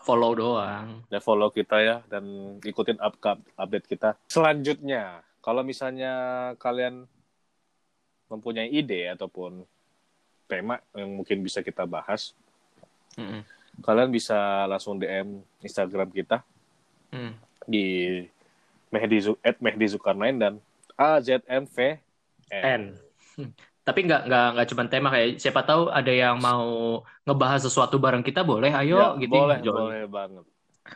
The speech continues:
Speaker 1: Atau ada yang mau cerita horor lagi ke gue, boleh,
Speaker 2: Ya,
Speaker 1: gitu.
Speaker 2: boleh, boleh. Kalau mau gibah, ayo deh sama gue. Asik gue
Speaker 1: Iya.
Speaker 2: orang gibah.
Speaker 1: Ya, kalau gibah,
Speaker 2: Ngom-,
Speaker 1: ayo. <laughs>
Speaker 2: ya, ngomongin orang itu enak banget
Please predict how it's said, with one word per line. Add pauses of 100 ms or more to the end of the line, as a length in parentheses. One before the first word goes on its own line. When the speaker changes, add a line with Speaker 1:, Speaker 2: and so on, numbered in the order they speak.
Speaker 1:
Atau
ada
yang
mau
cerita
horor
lagi
ke
gue,
boleh,
Speaker 2:
Ya,
Speaker 1:
gitu.
Speaker 2:
boleh,
boleh.
Kalau
mau
gibah,
ayo
deh
sama
gue.
Asik
gue
Speaker 1:
Iya.
Speaker 2:
orang (100)
gibah.
Speaker 1:
Ya, (200)
kalau
gibah,
Speaker 2:
Ngom-,
Speaker 1:
ayo. (400)
<laughs>
Speaker 2:
ya, (140)
ngomongin
orang
itu
enak
banget